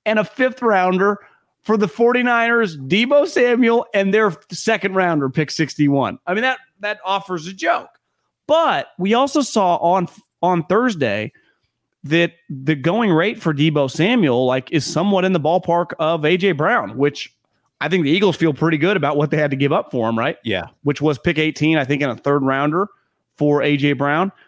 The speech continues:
Speaker 1: Now, obviously, ten, you'd have to do the math. I think it was, like, pick one oh one. So pick eighteen and one oh one, does that equal ten? Like, ten is worth a lot.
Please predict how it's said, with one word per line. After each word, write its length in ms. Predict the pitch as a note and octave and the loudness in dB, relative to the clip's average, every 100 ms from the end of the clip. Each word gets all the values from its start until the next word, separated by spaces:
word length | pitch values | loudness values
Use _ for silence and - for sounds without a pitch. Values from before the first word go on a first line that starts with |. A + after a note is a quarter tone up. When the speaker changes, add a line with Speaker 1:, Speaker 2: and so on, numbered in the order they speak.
| - | -6
Speaker 1:
Now, 120 | D3 | -2
obviously, 520 | C#3+ E3 D#3 - D3+ | 0 -2 -4 -4 -2
ten, 580 | B2+ - G3 F#3 C#3 D3+ - _ _ | -2 -4 -2 -2 -4 -6 -8 _ _
you'd 120 | C#3+ | -2
have 120 | D#3 C#3+ | -2 0
to 80 | |
do 140 | C#3+ C#3+ | 0 2
the 80 | B2 | 2
math. 460 | C#3+ C#3+ C3 - - - | 0 -2 -6 -10 -18 -8
I 80 | |
think 120 | C3+ C3 | -4 -2
it 40 | |
was, 80 | B2 | -4
like, 140 | A#2 | -4
pick 180 | - C#3+ | -6 -6
one 280 | A#2+ C3 C3 | -2 -2 0
oh 80 | B2 | 0
one. 440 | B2 B2+ A2 B2+ | 0 0 0 -2
So 200 | B2+ G#2+ | -2 -6
pick 280 | G2 C3 - | -4 -6 -4
eighteen 500 | C#3 C3 C#3 C3 B2+ | -6 -6 -2 -2 -2
and 160 | A2+ A#2 | -4 -4
one 140 | B2+ | -4
oh 60 | A#2+ | -2
one, 300 | A#2 B2+ B2+ | -2 -2 -4
does 140 | A#2 | -6
that 160 | A#2+ A2+ | -4 -2
equal 300 | B2+ A2+ A2+ | -4 -4 -8
ten? 360 | - B2+ A2+ A2 _ _ - | -4 -4 -4 -8 _ _ -8
Like, 180 | D3 - | -6 -6
ten 220 | E3 G#3+ | -4 -2
is 140 | A3+ | -2
worth 300 | C#3+ D3+ F3+ | -2 0 0
a 60 | C3+ | -2
lot. 580 | G2 A2+ F3 G2 - | -4 -2 -2 -4 -12